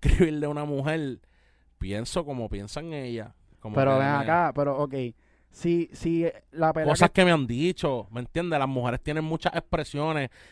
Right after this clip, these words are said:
Speaker 1: que es como un monólogo.
Speaker 2: Ok, te las memorizaste, te memor-, <laughs> te memorizaste las peleas que
Speaker 1: Las
Speaker 2: tenían.
Speaker 1: peleas que cualquier mu-, que mi mamá vi mil años peleando, mi abuela, mi tía, mis amigas, mi, mis ex,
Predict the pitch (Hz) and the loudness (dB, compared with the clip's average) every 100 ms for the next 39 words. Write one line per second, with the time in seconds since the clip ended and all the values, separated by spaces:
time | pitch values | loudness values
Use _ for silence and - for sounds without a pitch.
0 | - 131 - 160 156 165 160 127 143 143 | -6 -4 0 2 4 4 4 4 6 6
1 | 123 107 92 - _ _ _ _ _ _ | 6 2 -4 -12 _ _ _ _ _ _
2 | - 147 147 135 139 151 139 160 160 165 | 0 2 4 2 4 4 6 8 8 8
3 | 180 185 175 180 196 226 214 196 180 - | 8 8 8 6 6 4 4 6 4 4
4 | 233 208 240 - - 170 165 170 196 202 | 4 4 2 -2 0 4 8 10 12 10
5 | 202 202 240 226 - 220 233 - 190 165 | 10 8 6 4 4 -2 -2 -4 -4 -2
6 | 143 165 180 151 135 151 180 - 165 139 | 0 0 0 0 0 0 0 0 2 6
7 | 135 - 151 165 175 175 151 156 147 139 | 4 2 -2 0 -2 -4 -4 -2 0 0
8 | 131 127 147 165 165 139 147 160 160 147 | -2 0 2 4 2 2 0 0 0 -4
9 | 139 147 151 143 151 147 123 123 - 143 | -6 -6 -4 -4 -6 -8 -10 -14 -12 -10
10 | 127 131 151 156 147 147 139 123 120 147 | -6 -6 -6 -4 0 0 0 -4 -4 -2
11 | 156 147 143 131 - 156 160 151 147 139 | 0 -2 -6 -10 -12 -8 -6 -4 -4 -6
12 | - - _ 123 135 131 123 127 131 165 | -10 -20 _ -4 -2 0 0 -2 0 0
13 | 165 156 147 139 - - - 120 127 131 | 0 0 0 -2 -6 -16 -16 -14 -10 -6
14 | 131 131 127 123 - - 156 165 156 - | -4 -4 -4 -6 -6 -4 0 0 -2 -6